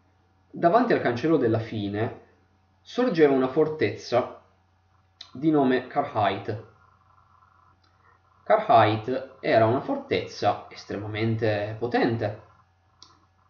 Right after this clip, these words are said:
e vedendo queste, queste energie, eh, arrivando alla conclusione che Nagash evidentemente stesse muovendo qualche filo,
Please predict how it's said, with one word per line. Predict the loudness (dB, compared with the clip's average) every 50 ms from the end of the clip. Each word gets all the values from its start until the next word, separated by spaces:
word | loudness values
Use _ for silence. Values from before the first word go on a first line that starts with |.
| _ _ _ _ _ _ _ _ _ _
e | 0 2 4 4 4 2 -2 -8 -16 -20 _ _ _ _ _ _ _ _
vedendo | -8 -2 0 4 4 6 4 6 4 4 4 4 2 2 0
queste, | -2 -4 -6 -6 -4 -2 0 0 0 0 -2 -4 -4
queste | -6 -6 -6 -6 -6 -6
energie, | -6 -4 -6 -6 -8 -6 -6 -4 -4 -2 -4 -4 -4 -4 -6 -8 -10 -12
eh, | -8 -6 -4 -4 -2 -4 -4 -6 -10 -16 _ _ _ _ _ _ _ _ _ -2
arrivando | 0 2 2 2 2 2 2 4 4 4 2 4 4
alla | 4 2 2
conclusione | -2 -4 -4 -2 -2 -2 -2 -2 -2 -2 -2
che | -2 -4 -4 -4 -8 -12 -20 _ _ _ _
Nagash | -10 -6 -4 -2 2 4 4 4 4 0
evidentemente | -4 -2 -2 0 0 0 0 0 0 0 0 0 -2 -4
stesse | -6 -4 -4 -4 -4 -4 -6 -8 -6 -6 -6 -6 -8 -10 -12 -10
muovendo | -4 -2 0 0 2 2 2 2 2 0 0 -2 -4 -4
qualche | -2 -2 -2 -4 -4 -8 -10 -12
filo, | -10 -10 -10 -10 -8 -8 -8 -8 -8 -8 -12